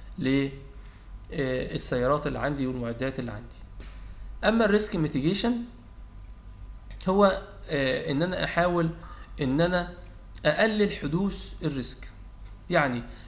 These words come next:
لو إحنا قلنا في الريسك افويد إن أنا هحاول إن أنا، آه، أمتنع عن الريسك. يعني لو أنا عندي ريسك معين، آه، إن أنا هتأخر على ميعاد معين، أنا هلغي الميعاد أو أجل الميعاد ليوم تاني.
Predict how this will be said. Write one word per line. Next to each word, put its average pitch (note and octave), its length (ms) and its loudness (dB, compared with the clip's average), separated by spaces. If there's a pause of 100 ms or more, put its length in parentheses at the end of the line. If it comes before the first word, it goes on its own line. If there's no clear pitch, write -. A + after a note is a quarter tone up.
(120)
لو D3+ 160 6
إحنا G3+ 180 4
قلنا A3 240 4
في E3+ 120 0
الريسك F#3+ 300 2
افويد E3 520 4
إن D3+ 180 0
أنا E3+ 260 0
هحاول F#3+ 500 2
إن E3+ 160 2
أنا، G3+ 280 4 (540)
آه، B2+ 1300 2 (360)
أمتنع F3 380 4
عن C#3 180 2
الريسك. B2+ 320 -4
يعني C#3+ 360 2
لو C#3 180 4
أنا F#3 120 2
عندي F3+ 220 0
ريسك G3+ 300 0
معين، G#3 540 0 (640)
آه، C3+ 680 4
إن D3 180 4
أنا F#3 400 4
هتأخر E3+ 400 2
على C3+ 180 4
ميعاد D3+ 260 4
معين، G3+ 420 4
أنا A#3 260 6
هلغي G3+ 160 4
الميعاد C#3 320 2 (840)
أو D#3 120 8
أجل F#3 280 4
الميعاد D3+ 380 4
ليوم D#3 180 6
تاني. B2+ 300 -4